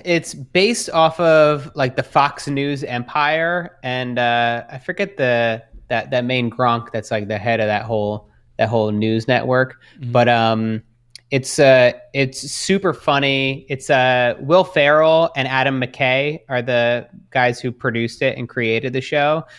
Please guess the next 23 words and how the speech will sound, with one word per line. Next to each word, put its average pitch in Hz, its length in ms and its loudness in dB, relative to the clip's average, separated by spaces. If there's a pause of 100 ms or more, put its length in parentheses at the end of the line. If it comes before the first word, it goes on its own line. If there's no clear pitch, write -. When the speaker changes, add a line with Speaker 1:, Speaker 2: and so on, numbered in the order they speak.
(140)
Speaker 1:
So 131 240 2
it's, - 380 -2 (280)
it's, - 360 -6 (200)
it's 147 160 -4
comedic 180 540 2
but 127 120 -2
serious 143 540 -2
at 139 60 -16
the 139 80 -10
same 127 240 -6
time, 127 400 -2
and 123 80 -2
it's 104 100 -8
kinda, 123 180 -2
like, 110 200 -4
empire 123 560 0
building. 123 1000 -2 (260)
Um, 107 680 -2 (680)
it's - 180 -10
like, 110 400 -2
uh, 107 320 -4 (140)
yeah, 120 320 0
I, 143 100 2